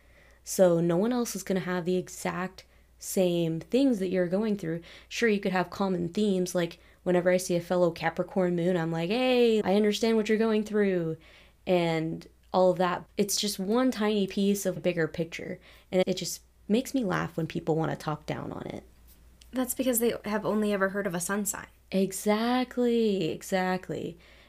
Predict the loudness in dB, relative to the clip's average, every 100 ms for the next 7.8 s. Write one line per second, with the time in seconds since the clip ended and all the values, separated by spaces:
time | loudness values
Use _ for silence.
0 | -4 2 4 6 4 4 2 0 -2 2
1 | 4 4 4 0 -4 -20 -20 -8 2 4
2 | 4 2 4 4 6 4 2 2 2 2
3 | -2 -12 -20 -20 _ -4 0 4 4 2
4 | 2 0 0 -2 -4 -2 -2 -2 -2 2
5 | 0 0 -2 0 0 -2 0 0 2 2
6 | 2 4 2 0 -2 -2 -2 -2 -2 -6
7 | -8 -10 -8 -6 -6 -8 -12 -14